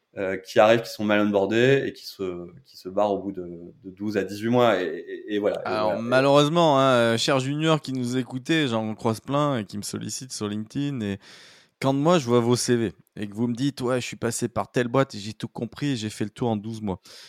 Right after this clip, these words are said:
Speaker 2: Et que je vois derrière, boum, « Hey, je suis allé dans la super licorne et j'ai eu un super job et je suis resté dix-huit mois. » Et puis, j'ai refait. J'ai aucune critique à adresser ou quoi que ce soit, mais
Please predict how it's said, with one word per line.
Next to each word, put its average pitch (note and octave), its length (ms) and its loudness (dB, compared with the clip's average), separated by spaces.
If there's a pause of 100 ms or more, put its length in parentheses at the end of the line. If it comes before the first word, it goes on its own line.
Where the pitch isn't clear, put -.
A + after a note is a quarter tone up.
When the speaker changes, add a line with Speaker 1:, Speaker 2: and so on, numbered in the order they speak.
(180)
Speaker 2:
Et B2 120 0
que C3+ 200 -2
je B2 120 -2
vois C3+ 120 4
derrière, B2+ 340 4
boum, « C3+ 240 -2
Hey, C#3 80 -6
je - 60 -8
suis C3 100 -6
allé B2+ 180 -4
dans A#2+ 120 -4
la A#2+ 60 -2
super B2 360 -4
licorne B2 420 0
et A2 60 -2
j'ai G#2+ 120 -8
eu A2+ 100 -6
un A2 60 -4
super B2 420 -2
job B2 260 0
et A2 40 -2
je - 60 -8
suis G#2+ 120 -10
resté A2+ 240 -10
dix-huit A2+ 300 -10
mois. » - 140 -12 (120)
Et C3+ 160 -6
puis, C#3 200 -4
j'ai B2 180 -4
refait. A#2+ 340 0 (420)
J'ai G#2+ 160 -2
aucune A#2+ 380 0
critique A#2+ 500 -8
à G2 80 2
adresser G2+ 420 -2
ou A2+ 60 0
quoi - 160 -12
que - 80 -16
ce A#2+ 100 -2
soit, D3 300 0
mais G#2 340 -2